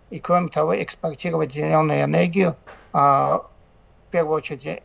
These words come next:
Европы, я думаю, на перспективе и другие иные страны, не только в западном направлении. И должен отметить, что у плана Азербайджана к две тысячи тридцатому году увеличить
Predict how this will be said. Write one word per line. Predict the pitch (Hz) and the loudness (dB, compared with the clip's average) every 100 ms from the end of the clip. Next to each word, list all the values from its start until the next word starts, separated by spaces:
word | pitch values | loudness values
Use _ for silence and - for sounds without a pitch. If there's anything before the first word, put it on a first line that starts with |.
| - | -12
Европы, | 170 143 139 185 196 160 | -6 -2 2 2 2 -4
я | 143 | -4
думаю, | 131 151 143 | -4 -2 -2
на | 139 | -2
перспективе | 131 139 - 135 - 175 160 135 | -2 -4 -2 -6 -2 0 2 2
и | |
другие | 123 151 139 160 156 | 2 0 2 4 4
иные | 202 139 151 139 | 2 0 0 -2
страны, | - 151 151 160 180 - | 0 2 4 4 0 -4
не | 190 147 | -6 -4
только | - 156 - 143 - - _ - | 2 0 2 -4 -6 -14 _ -4
в | |
западном | 131 151 151 139 147 143 | 4 4 4 -4 -8 -6
направлении. | 139 139 143 139 151 151 107 - - _ _ _ - | -8 0 0 2 -2 -4 -8 -18 -20 _ _ _ -6
И | 151 160 160 151 | -2 2 4 4
должен | 135 165 160 165 | 6 6 6 4
отметить, | 156 185 185 175 | 4 0 -2 -4
что | - 156 156 | -4 -2 -2
у | - 156 147 | -2 -2 -2
плана | 160 160 170 156 | 2 4 4 2
Азербайджана | 147 165 147 156 143 165 165 151 | -2 -4 -6 -6 0 0 2 -2
к | 147 | -4
две | 151 | -2
тысячи | 147 160 156 | -2 -2 -2
тридцатому | 156 135 160 160 147 139 | -4 2 4 4 -4 -6
году | 160 170 151 | -4 0 0
увеличить | 139 151 156 156 - - | 0 -2 -2 -2 -4 -10